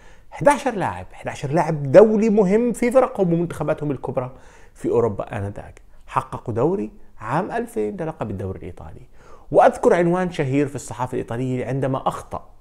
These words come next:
لاتسيو مع فالنسيا وخسر خمسة اثنين في الذهاب وما فاز بدوري الأبطال، لأنه هناك بتلك اللحظة كانت تشكيلة لاتسيو تقريبا هي أكثر تشكيلة كاملة في أوروبا،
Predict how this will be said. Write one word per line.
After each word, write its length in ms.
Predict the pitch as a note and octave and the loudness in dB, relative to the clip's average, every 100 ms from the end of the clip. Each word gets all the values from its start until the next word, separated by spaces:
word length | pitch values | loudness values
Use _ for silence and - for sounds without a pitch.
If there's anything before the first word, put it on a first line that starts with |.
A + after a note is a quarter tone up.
| - | -4
لاتسيو 400 | G#2+ G2 - F#2+ | -2 -2 -6 -6
مع 140 | F#2 | -4
فالنسيا 440 | G2 G#2+ G#2 - | -2 -2 -4 -4
وخسر 340 | G2 - - G2+ | -6 -6 -8 -8
خمسة 300 | A#2+ D3 F#3 | -6 -2 -2
اثنين 200 | - F3 | 0 0
في 80 | F3 | 2
الذهاب 380 | D#3+ C#3+ G2+ - - - - - - | 0 -2 -4 -10 -20 -20 -20 -20 -10
وما 180 | B2+ G3 | 0 2
فاز 200 | A3+ F3 | 4 2
بدوري 180 | A#2+ B2+ | 4 2
الأبطال، 440 | A2+ - A2 E2+ D2+ - | 2 -4 -6 -8 -8 -14
لأنه 320 | B2 A#2+ A#2+ B2 | -6 -4 -2 0
هناك 300 | G3 F3+ - | 0 -2 -8
بتلك 280 | B2+ C#3 - | -8 -8 -6
اللحظة 420 | A2 B2 G#2 F#2+ - - - - - | -4 -4 -6 -12 -12 -20 -20 -16 -4
كانت 220 | F4+ - | -4 -4
تشكيلة 280 | - G#3+ E3+ E3 | -4 -4 -4 -2
لاتسيو 300 | F3 - D#3+ | -2 -4 -8
تقريبا 340 | D3+ F3 D#3+ | -2 -2 0
هي 120 | D#3 | -4
أكثر 280 | - F#3 E3+ | -4 -4 -6
تشكيلة 380 | - - E3+ C#3+ | -8 -4 0 0
كاملة 360 | - C#3+ B2+ | -2 -6 -4
في 160 | G2+ - | -6 -6
أوروبا، 440 | F#2 G#2+ B2 - | -4 -4 -6 -12